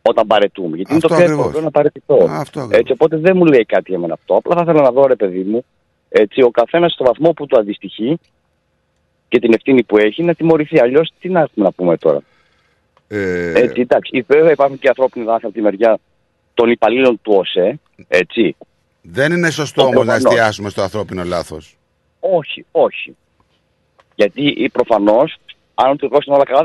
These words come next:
Speaker 1: δεν θα υπήρχαν και τα ανθρώπινα λάθη. Έτσι. Αν το σύστημα λειτουργεί τέλεια, δεν μπορεί να υπάρχει ανθρώπινο λάθος. Το προβλέπει και αυτό το σύστημα. Όταν κάτι δουλεύει σωστά, ρολόι, έτσι, δηλαδή στη Ιαπωνία τι δεν συμβαίνουν ατυχήματα, ε, τρένο,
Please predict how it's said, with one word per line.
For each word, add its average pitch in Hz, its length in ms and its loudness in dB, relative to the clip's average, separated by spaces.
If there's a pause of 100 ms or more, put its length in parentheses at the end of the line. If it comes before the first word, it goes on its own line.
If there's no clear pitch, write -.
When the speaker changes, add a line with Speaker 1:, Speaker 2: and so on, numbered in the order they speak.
Speaker 1:
δεν 170 80 0
θα 156 60 -2
υπήρχαν 156 340 0
και 151 60 -4
τα 151 100 2
ανθρώπινα 160 340 0
λάθη. 151 280 2
Έτσι. 101 140 -4
Αν 117 260 2
το 123 100 -6
σύστημα 135 260 -2
λειτουργεί 120 320 -2
τέλεια, 110 320 2
δεν 165 160 0
μπορεί 156 160 0
να 123 60 2
υπάρχει 95 360 -2
ανθρώπινο 85 340 -4
λάθος. 85 360 -2
Το - 80 0
προβλέπει 170 440 0
και 175 160 0
αυτό 85 440 -4 (720)
το 87 100 -2
σύστημα. - 300 -2
Όταν 123 300 2
κάτι - 240 -4
δουλεύει 117 340 0
σωστά, 98 480 0
ρολόι, 90 500 0 (320)
έτσι, 98 240 0
δηλαδή 107 200 2
στη - 120 -8
Ιαπωνία 117 340 2
τι 156 80 -4
δεν 156 100 2
συμβαίνουν 104 260 0
ατυχήματα, 78 540 -8 (340)
ε, - 160 2
τρένο, 80 280 0